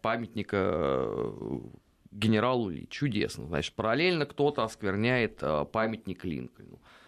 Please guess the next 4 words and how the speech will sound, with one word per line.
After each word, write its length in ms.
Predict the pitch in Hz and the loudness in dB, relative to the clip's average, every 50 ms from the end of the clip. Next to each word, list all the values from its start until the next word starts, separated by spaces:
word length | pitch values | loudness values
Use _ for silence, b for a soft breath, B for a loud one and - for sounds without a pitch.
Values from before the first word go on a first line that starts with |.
| B B B B - | B B B B -2
Параллельно 720 | - 131 143 156 156 156 156 175 180 185 180 165 147 120 | 2 2 4 6 6 6 6 6 6 6 6 4 2 0
звучат 600 | 110 104 113 123 131 120 - 151 147 123 - - | 0 0 2 0 2 2 2 2 2 2 2 0
уже 280 | 110 110 98 107 101 90 | -4 -4 -2 -2 -2 -2
требования, 760 | - - 110 127 139 135 139 165 165 170 170 175 170 147 | 0 2 2 4 4 4 2 2 2 2 0 0 -2 -4